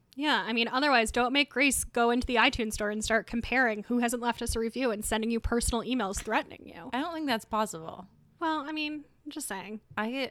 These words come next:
Speaker 2: I, I would do that if it was something I could
Speaker 1: I know
Speaker 2: do.
Speaker 1: you would.
Speaker 2: I don't, I think that's, like, a huge violation of privacy. <laughs>
Speaker 1: If you have already left us a review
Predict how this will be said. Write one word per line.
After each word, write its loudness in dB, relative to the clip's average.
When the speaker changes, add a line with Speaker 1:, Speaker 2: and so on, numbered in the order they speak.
Speaker 2:
I, -2
I 2
would -4
do -6
that -2
if -4
it -12
was -8
something -6
I -8
could -8
Speaker 1:
I -2
know -2
Speaker 2:
do. -8
Speaker 1:
you -10
would. -12
Speaker 2:
I 2
don't, 0
I -2
think -2
that's, -2
like, 0
a -4
huge -2
violation 2
of 0
privacy. -2
<laughs> -20
Speaker 1:
If 0
you -2
have -2
already 0
left -8
us -12
a -14
review -14